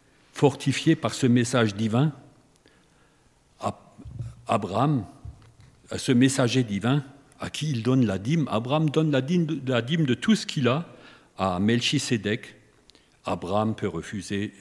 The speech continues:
les cadeaux corrompus proposés par le roi de Sodome.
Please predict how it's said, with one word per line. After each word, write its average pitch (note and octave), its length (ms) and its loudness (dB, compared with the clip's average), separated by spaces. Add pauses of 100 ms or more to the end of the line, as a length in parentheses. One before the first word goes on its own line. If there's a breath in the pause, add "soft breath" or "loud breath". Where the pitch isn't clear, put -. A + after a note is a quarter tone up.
les F#2+ 160 -4
cadeaux G2+ 400 -4
corrompus G#2 680 -4 (220)
proposés G#2+ 460 -6
par F2+ 180 -4
le F#2 100 -8
roi F2+ 260 -6
de E2+ 240 -12 (140)
Sodome. E2+ 480 -12